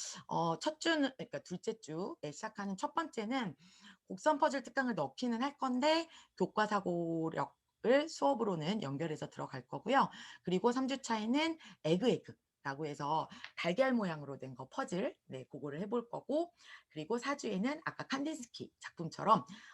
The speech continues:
어, 곡선이 숨어져 있는 미술 작품 속 수학 찾기를 한번 조금 해보려고 합니다. 그래서 오월도 개인적으로는 굉장히 기대가 많이 되고 제가 다른 어떤 파트보다도 이제 확통하고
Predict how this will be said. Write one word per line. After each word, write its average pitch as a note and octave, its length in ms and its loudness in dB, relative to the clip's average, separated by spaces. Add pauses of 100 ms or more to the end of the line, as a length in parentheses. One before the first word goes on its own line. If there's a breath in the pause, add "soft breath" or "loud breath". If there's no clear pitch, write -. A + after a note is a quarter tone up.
어, C3+ 200 -8
곡선이 B3 460 4
숨어져 C4+ 460 2
있는 D3 460 -2 (320 loud breath)
미술 F3+ 260 2
작품 - 340 -10
속 D4 260 -2
수학 C#4 280 0
찾기를 C#3 480 -8 (260 loud breath)
한번 F#3 320 -2
조금 A3+ 360 -4 (280 loud breath)
해보려고 B3+ 400 0
합니다. F3+ 300 -4 (520 soft breath)
그래서 F#3 200 2
오월도 F3+ 640 6
개인적으로는 A3 560 0
굉장히 E3 300 -8
기대가 D#3 300 -6
많이 C#3+ 240 -8
되고 A#3+ 360 -6 (380 loud breath)
제가 F3 500 0 (340 loud breath)
다른 E3 280 -2
어떤 F3 280 0
파트보다도 D#3+ 720 -6 (260 loud breath)
이제 C3+ 140 -12
확통하고 A#3 720 -2